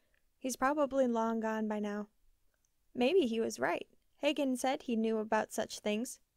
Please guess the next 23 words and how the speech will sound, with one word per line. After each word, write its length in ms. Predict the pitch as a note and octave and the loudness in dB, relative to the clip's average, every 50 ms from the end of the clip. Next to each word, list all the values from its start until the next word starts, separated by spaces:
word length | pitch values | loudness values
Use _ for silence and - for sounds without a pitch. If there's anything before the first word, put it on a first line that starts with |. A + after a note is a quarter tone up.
| _ _ _ | _ _ _
knew 180 | - A#3 A#3+ A3 | 0 2 2 2
the 100 | G#3 G#3 | 2 0
law, 320 | G#3 G#3 G3+ G3+ G#3 A3+ A#3+ _ _ _ _ _ _ _ - | -2 0 -2 0 -2 -4 -6 _ _ _ _ _ _ _ -6
and 140 | A3+ A3+ G#3+ | -6 -4 2
felt 260 | - A#3+ A#3 - _ | 4 2 2 2 _
cops 380 | - - C4 B3+ - - - - | -2 -2 -2 -2 -2 -6 -12 -6
were 100 | A#3+ A#3 | -6 -6
stupid. 520 | - - - D4+ D4+ B3 - - - - _ _ _ _ _ _ _ _ _ _ - | -6 -4 -4 -4 -4 -2 -4 -8 -10 -10 _ _ _ _ _ _ _ _ _ _ -8
While 240 | - D4 C#4+ D4 C#4+ | -2 0 2 2 2
the 100 | D#4+ D#4 | 0 -2
students 420 | - - F4 F4 F#4+ F#4+ E4+ - | -2 -2 -2 0 0 0 0 0
at 140 | D4+ C4 - | -2 -2 -2
Florida 300 | - C4 B3+ B3 A#3 B3 | 0 0 0 0 0 -2
State 340 | - - B3 A3+ A3+ - - | -4 -2 0 0 0 -2 -4
tentatively 720 | - - A#3+ A3+ A3+ A3+ - A3+ A3 - - A3 A3 A3 | -4 -4 -4 -4 -4 -4 -4 -4 -4 -4 -4 -2 -2 -2
began 440 | A3 - A3 G#3+ - G#3+ G#3+ G#3+ G#3+ | -2 -4 -4 -4 -2 -2 0 0 -2
their 100 | G#3 G#3 | -2 -2
regular 440 | G#3 G#3 G#3 G3+ G#3 G#3 G3+ G#3 G3+ | -2 -2 -2 -2 -2 -2 -2 -2 -2
routines, 640 | G3+ G3+ A3 A3 - - C#4+ A#3+ A3+ A3 A3+ - - _ _ | -2 -4 -6 -4 -2 0 2 2 2 0 -2 -8 -14 _ _
moving, 460 | - A#3+ B3 A#3+ G#3+ A3+ G#3+ A3+ A#3+ - _ _ | 0 2 4 4 4 2 0 -2 -4 -6 _ _
especially 680 | - A#3+ A#3+ - - - C4 B3 A#3+ - - A3 G#3 G#3 | -10 -10 -10 -10 -6 0 2 2 2 2 -2 -2 -2 -2
the 100 | G#3 G#3 | -4 -4
co-eds, 540 | - - A#3+ A3+ G#3+ G3+ G3+ G#3+ G#3+ - | -2 0 0 0 2 0 -2 -4 -4 -8